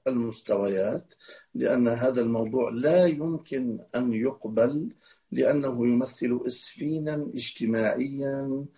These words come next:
ديموغرافياً خطيراً لا يقبله دين ولا يقبله قانون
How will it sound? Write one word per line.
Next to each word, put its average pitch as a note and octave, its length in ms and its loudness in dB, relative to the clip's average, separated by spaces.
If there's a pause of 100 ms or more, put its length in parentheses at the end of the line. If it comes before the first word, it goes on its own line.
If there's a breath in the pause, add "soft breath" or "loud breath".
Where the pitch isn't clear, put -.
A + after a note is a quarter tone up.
(380 soft breath)
ديموغرافياً B2 1120 2
خطيراً B2 960 0 (460 loud breath)
لا D3+ 440 2
يقبله B2+ 800 -4
دين D#3+ 540 -2
ولا A#2 260 0
يقبله A#2 580 -2
قانون D3 600 -2